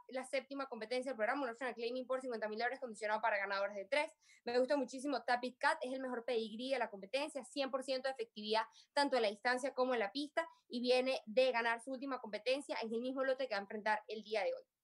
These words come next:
La octava competencia va a ser un claiming por dieciséis mil dólares en distancia de cinco furlones y medio. En esta competencia me gustan tres ejemplares. Voy a abrir con el número,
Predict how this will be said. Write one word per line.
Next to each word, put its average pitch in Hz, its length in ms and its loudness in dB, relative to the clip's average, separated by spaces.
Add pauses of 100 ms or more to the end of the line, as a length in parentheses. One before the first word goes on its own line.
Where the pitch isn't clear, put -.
(320)
La 220 120 0
octava 254 240 4
competencia 285 540 0
va 277 40 2
a 262 60 -4
ser 254 120 0
un 262 60 2
claiming 269 300 -2
por 262 100 2
dieciséis 240 300 -2
mil 226 120 -2
dólares 254 280 2
en 226 80 0
distancia 247 480 0
de 240 320 0
cinco 254 280 -4
furlones 233 440 0 (340)
y 226 140 0
medio. 277 540 6 (840)
En 247 140 4
esta 247 220 4
competencia 254 760 4
me 226 100 2
gustan 254 520 0
tres 262 160 0
ejemplares. 254 400 2
Voy 247 80 2
a - 20 4
abrir 233 160 -2
con 254 80 0
el 254 80 0
número, 240 340 -2